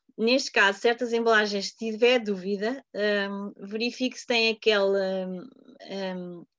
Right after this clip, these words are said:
aquele símbolozinho da Sociedade Ponto Verde, que é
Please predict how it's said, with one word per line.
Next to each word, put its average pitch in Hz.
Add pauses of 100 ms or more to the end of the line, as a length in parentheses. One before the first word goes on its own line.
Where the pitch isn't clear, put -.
aquele 226
símbolozinho 226
da 214
Sociedade 208
Ponto 214
Verde, 185 (100)
que 202
é 185